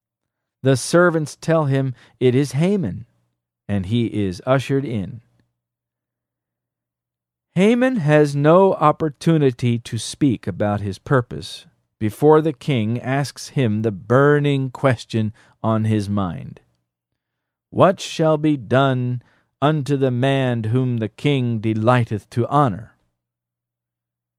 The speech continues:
Now Haman thought in his heart, "To whom would the king delight to do honor more than myself?"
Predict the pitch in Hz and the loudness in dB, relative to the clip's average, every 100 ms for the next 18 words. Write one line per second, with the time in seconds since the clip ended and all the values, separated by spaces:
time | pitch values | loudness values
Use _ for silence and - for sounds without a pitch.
0 | _ 98 98 95 87 123 196 175 101 95 | _ -6 -4 -4 -2 0 2 0 -2 -4
1 | - 101 98 104 104 95 85 - 87 90 | -2 -2 -2 -4 -6 -6 -8 -6 -4 -4
2 | 123 _ _ _ _ _ _ _ _ 294 | -8 _ _ _ _ _ _ _ _ -2
3 | 277 226 233 127 117 131 147 127 131 - | 0 0 0 0 0 2 2 0 -4 -2
4 | 160 139 131 127 120 123 123 120 127 123 | -4 -2 -2 -2 0 0 0 -6 -6 -4
5 | 123 - 127 110 92 104 - _ _ _ | -4 -2 -2 0 -2 -6 -10 _ _ _
6 | - 110 107 104 117 123 131 143 139 196 | -4 0 0 0 0 -2 -2 -2 -4 -2
7 | 185 98 98 _ | -2 -4 -10 _